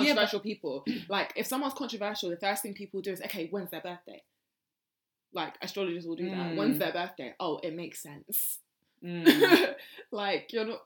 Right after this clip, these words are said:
Speaker 2: you, that's what you do.
Speaker 1: But thing is, like, they do the
Speaker 2: But then
Speaker 1: act
Speaker 2: you would
Speaker 1: first,
Speaker 2: only
Speaker 1: and then you search for it. Like, I never met anyone that's done an act that is controversial and they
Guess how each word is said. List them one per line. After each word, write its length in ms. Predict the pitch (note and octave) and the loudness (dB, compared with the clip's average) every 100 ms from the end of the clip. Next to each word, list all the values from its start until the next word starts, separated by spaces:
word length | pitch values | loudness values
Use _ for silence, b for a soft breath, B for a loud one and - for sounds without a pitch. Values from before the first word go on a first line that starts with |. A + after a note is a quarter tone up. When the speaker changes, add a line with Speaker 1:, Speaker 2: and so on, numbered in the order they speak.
| - | -14
Speaker 2:
you, 260 | G#3+ A3+ - | -10 -10 -8
that's 220 | A#3+ B3 | -8 -8
what 180 | A#3+ - G#3 | -10 -12 -12
you 160 | G#3 | -12
do. 260 | B3 C#4+ D#3 | -6 -4 0
Speaker 1:
But 100 | G#3+ | 2
thing 160 | B3 | 4
is, 140 | B3 G3+ | 4 0
like, 220 | F3+ - | -2 -2
they 100 | F3+ | -4
do 240 | F3 G#3 | -4 -4
the 80 | E3+ | 0
Speaker 2:
But 180 | E3 - | 2 4
then 200 | B3 A3+ | 4 4
Speaker 1:
act 80 | F#3 | 2
Speaker 2:
you 160 | G3 | 2
would 120 | E3 D3 | 2 4
Speaker 1:
first, 280 | D3+ F#3+ | 2 0
Speaker 2:
only 100 | G#3+ | -4
Speaker 1:
and 160 | G3+ F3 | -2 0
then 240 | E3+ E3 | 0 0
you 100 | D#3 | -4
search 480 | D3+ - C#3 - - - | -6 -6 -6 -8 -12 -10
for 240 | C#3+ A2+ | -10 -10
it. 80 | - - | -12 -8
Like, 160 | D#3 D3 | -6 -4
I 100 | F3 | -4
never 180 | F3 | -4
met 160 | F3 E3 | -4 -4
anyone 200 | E3+ D#3 | -2 -2
that's 220 | C#3 - | -4 -4
done 120 | D#3+ | -8
an 120 | D3 C#3+ - | -8 -8 -4
act 400 | D#3 C#3 - - - - | -4 -4 -8 -18 -16 -8
that 180 | D3 C#3+ | -8 -6
is 140 | D3 C#3+ | -8 -8
controversial 560 | D3+ C3 C#3+ C#3 C#3+ | -12 -10 -6 -6 -6
and 80 | |
they 40 | C3+ | -10